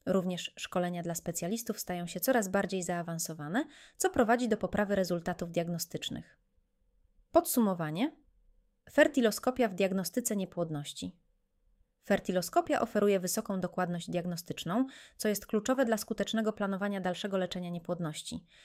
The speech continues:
Precyzyjna diagnoza pozwala na bardziej celowane i efektywne podejście terapeutyczne.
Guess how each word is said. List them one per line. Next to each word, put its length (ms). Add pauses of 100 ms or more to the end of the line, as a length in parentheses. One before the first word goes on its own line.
(260)
Precyzyjna 540
diagnoza 440
pozwala 420
na 120
bardziej 340
celowane 540
i 140
efektywne 480
podejście 400
terapeutyczne. 760